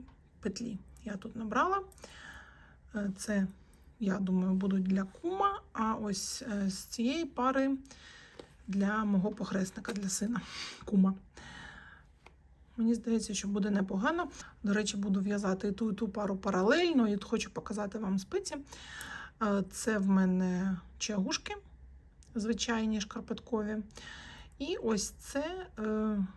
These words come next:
відносна новинка у моїх, моїх спицях. Це Knit Pro Mindful. І то, і то два з половиною. Я не пам'ятаю, чи я вам, е, показувала кінчики, е, у порівнянні.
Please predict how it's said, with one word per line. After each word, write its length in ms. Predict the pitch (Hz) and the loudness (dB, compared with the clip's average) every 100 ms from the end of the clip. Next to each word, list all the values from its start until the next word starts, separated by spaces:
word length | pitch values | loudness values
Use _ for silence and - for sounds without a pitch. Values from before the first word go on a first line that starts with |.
| - - | -16 -2
відносна 600 | 220 190 196 175 - 196 180 | 2 6 6 4 0 0 4
новинка 640 | 190 185 247 370 - 311 | 8 8 6 4 0 0
у 120 | 220 | 0
моїх, 600 | 214 208 202 196 - - - - - - - | 0 2 2 2 -4 -12 -14 -20 -20 -8 4
моїх 320 | 196 196 - | 6 6 2
спицях. 560 | - 208 190 208 190 - | -2 -2 -2 -4 -6 -8
Це 440 | - 208 208 190 190 - - - - | -4 0 2 2 -2 -10 -20 -4 0
Knit 200 | 202 - | 0 2
Pro 260 | 190 190 | 2 6
Mindful. 520 | 190 269 359 - 349 349 - - - - - - | 6 4 0 -2 -4 -4 -10 -16 -16 -16 -16 -4
І 100 | 214 | -4
то, 360 | 196 - 220 | -2 2 6
і 60 | 196 | 6
то 260 | 185 202 185 | 4 2 2
два 260 | 185 190 | 4 2
з 60 | 185 | 2
половиною. 500 | - 202 208 349 226 | 0 0 2 4 6
Я 120 | 233 | 6
не 120 | 285 | 4
пам'ятаю, 480 | 233 220 208 185 180 | 2 0 0 0 0
чи 160 | - 202 | 0 2
я 100 | 202 | 2
вам, 320 | 196 190 190 | 4 4 4
е, 220 | - 185 | 0 -2
показувала 680 | 185 190 190 190 196 190 185 | -2 0 2 2 -2 -2 -2
кінчики, 560 | - 208 190 190 - 403 - - - - - - - | 2 4 4 2 -4 -8 -10 -18 -18 -18 -18 -12 -2
е, 40 | |
у 140 | 220 196 | 0 4
порівнянні. 720 | 226 220 214 208 208 214 | 6 6 4 0 -2 0